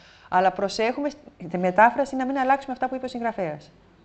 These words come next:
Είναι βασικό να δίνετε χρόνο στον εαυτό σας, να έχουμε χ-, χρόνο μπροστά μας. Αυτό που σας είπα, αν βιαζόμαστε, δεν προλαβαίνουμε να αφομοιώσουμε τις ιδέες, οπότε τις μεταφέρουμε σχεδόν όπως τις βρήκαμε.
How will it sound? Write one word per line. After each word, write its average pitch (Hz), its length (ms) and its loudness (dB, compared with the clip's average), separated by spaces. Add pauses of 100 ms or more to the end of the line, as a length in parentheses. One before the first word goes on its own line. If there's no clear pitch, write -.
(1300)
Είναι 262 200 6
βασικό 277 340 4
να 302 120 4
δίνετε 302 300 0
χρόνο 269 360 4
στον 170 200 -10
εαυτό 165 380 -4
σας, 220 460 -2
να 190 200 0
έχουμε 233 360 0
χ-, 165 160 -14 (260)
χρόνο 160 520 -2
μπροστά 170 440 -2
μας. 208 220 -6
Αυτό 208 200 -4
που 208 60 -16
σας 190 220 -8
είπα, 214 160 -6
αν 220 120 -4
βιαζόμαστε, 208 500 -4
δεν 247 120 -2
προλαβαίνουμε 156 560 -2
να 147 80 -8
αφομοιώσουμε 151 560 -10
τις 156 160 -18
ιδέες, 165 280 -8
οπότε 165 320 -12
τις 170 140 -8
μεταφέρουμε 160 680 -6
σχεδόν 170 360 -6
όπως 160 180 -10
τις 139 160 -14
βρήκαμε. 147 540 -8